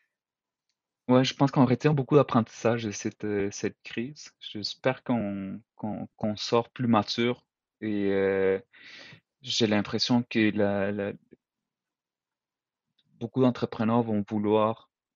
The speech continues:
sortir et avoir le contrat qu'on n'a pas pu avoir, être, euh, être très agressif dans le développement d'affaires, ce qui, ce qui est pas une mauvaise chose, mais il faut juste pas oublier,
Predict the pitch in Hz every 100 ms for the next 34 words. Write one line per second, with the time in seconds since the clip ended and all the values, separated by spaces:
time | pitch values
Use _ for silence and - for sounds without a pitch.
0 | _ - - 107 - - - 110 113 -
1 | 107 101 - 104 110 110 110 - 107 -
2 | 113 107 107 - - 110 101 - 107 -
3 | 123 107 104 113 160 151 _ - - _
4 | - 104 92 92 - 92 - - - 117
5 | 104 - 101 - 120 117 104 104 101 -
6 | 110 107 101 - 110 151 _ - - _
7 | - - 101 - - 107 117 110 104 104
8 | 101 - 120 - 101 95 - 101 113 -
9 | _ _ _ 131 117 104 101 104 107